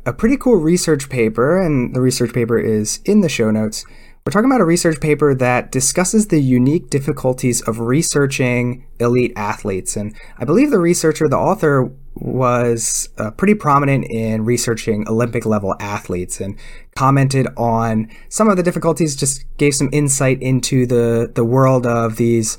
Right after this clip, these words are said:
elite level athletes. And so it could be insightful into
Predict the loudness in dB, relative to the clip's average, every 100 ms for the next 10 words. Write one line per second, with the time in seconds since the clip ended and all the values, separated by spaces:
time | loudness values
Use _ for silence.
0 | -14 -18 -20 -20 _ 2 4 4 2 2
1 | 2 0 0 0 0 -2 -2 0 0 0
2 | 0 2 0 -2 -2 -2 -2 -2 -2 0
3 | -2 -2 -4 -4 -4 -4 -6 -10